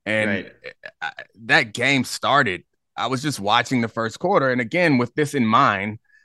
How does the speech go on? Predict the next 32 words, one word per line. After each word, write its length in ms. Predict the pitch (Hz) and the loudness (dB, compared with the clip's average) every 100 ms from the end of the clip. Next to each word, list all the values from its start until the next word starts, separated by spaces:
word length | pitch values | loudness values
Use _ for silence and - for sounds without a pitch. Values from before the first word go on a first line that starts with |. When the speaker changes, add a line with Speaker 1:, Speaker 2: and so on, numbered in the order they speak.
| _ | _
Speaker 1:
I'm 120 | 101 107 | -8 0
watching 480 | 143 160 117 107 - | 0 0 -2 -6 -6
in 160 | 113 117 | -6 -4
the 80 | |
first 300 | 117 156 165 | -2 -2 -2
quarter, 400 | - 170 151 120 - _ _ | 2 2 2 0 -6 _ _
there 100 | 131 | -2
were 160 | 131 110 | -2 -2
four 400 | - - 180 185 | -4 0 4 4
different 320 | 170 165 143 | 4 2 0
occasions 500 | 123 131 131 95 87 | -2 -2 -2 -6 -10
in 120 | 110 | -8
the 80 | 127 | -6
first 320 | 127 156 160 | -4 -4 -4
quarter 400 | - 151 143 78 _ _ _ _ - | -2 0 0 -4 _ _ _ _ -2
where 120 | 120 | 2
he's, 180 | 156 139 | 2 2
like, 360 | 104 95 - _ _ _ _ _ _ _ _ _ - | 0 -2 -8 _ _ _ _ _ _ _ _ _ 0
demonstrating, 800 | 156 165 151 - 143 139 131 123 | 2 4 2 0 0 2 2 2
like, 180 | 117 107 | 0 0
real 580 | 110 139 147 147 143 139 | -2 2 2 2 0 -2
animus 460 | 143 143 127 120 113 | 0 2 2 0 -4
towards 320 | - 131 120 | -4 -4 -2
the 100 | 117 | 0
referees 580 | 120 123 120 120 117 107 | 0 0 -2 -4 -4 -4
about 240 | 113 117 | -2 -2
the 80 | 113 | -2
calls. 540 | 104 131 107 95 98 104 | 0 2 2 0 -6 -2
One 220 | 151 214 | 2 6
of 120 | 160 | 6
them 220 | 117 113 | 4 0
was 160 | 110 | -2